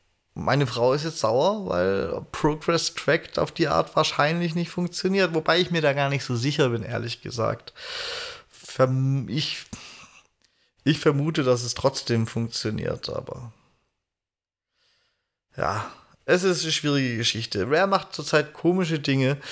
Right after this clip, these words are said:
und ist offensichtlich nicht mal fähig, ein Achievement auf herkömmliche Art und Weise zu fixen. <laughs>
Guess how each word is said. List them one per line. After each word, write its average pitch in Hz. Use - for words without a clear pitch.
und 131
ist 139
offensichtlich 156
nicht 156
mal 143
fähig, 143
ein 135
Achievement 139
auf 113
herkömmliche 117
Art 113
und 117
Weise 113
zu -
fixen. -
<laughs> -